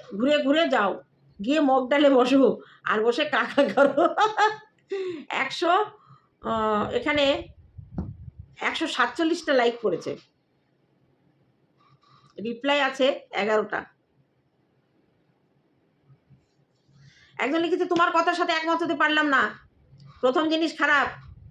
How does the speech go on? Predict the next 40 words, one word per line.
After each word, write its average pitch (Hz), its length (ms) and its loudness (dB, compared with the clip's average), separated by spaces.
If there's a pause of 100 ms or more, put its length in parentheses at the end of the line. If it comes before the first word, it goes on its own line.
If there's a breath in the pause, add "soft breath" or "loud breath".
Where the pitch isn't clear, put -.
(140)
হলেই 302 180 2
যে 302 120 0
দ্বিতীয় 294 300 -2
জিনিস 330 240 2
ভালো 294 220 4
হবে, 302 320 2 (340 loud breath)
তার 269 140 -2
কিন্তু 285 220 -2
কোনো 285 180 2
মানে 277 220 4
নেই।" 240 320 -2 (640)
এটাই 262 280 -2
কিন্তু 269 360 -4 (120)
কথা। 202 480 -6 (260)
প্রথমটা 262 400 -2
ভালো 233 260 0
হলে 226 420 -2 (480)
যে 196 140 2
দ্বিতীয়টাও, 277 920 2
কা-, 196 360 -2
প্রথমটা 269 340 -2
খারাপ 294 220 0
হলে 294 140 0
যে 294 100 0
দ্বিতীয়টাও 285 540 0 (680)
ভালো 208 240 2
হবে, 285 180 2
এমন 262 220 -2
কিন্তু 262 180 -4
নয়। 233 220 0 (540)
আবার 214 280 0
অনেক 254 120 -2
সময় 285 160 0
দ্বিতীয়টা 247 440 -2
আরও 233 440 0
খারাপ 185 300 -4
হয়, 139 120 -8 (420)
তখন 254 240 -2
কী 262 140 0
হবে? 285 200 2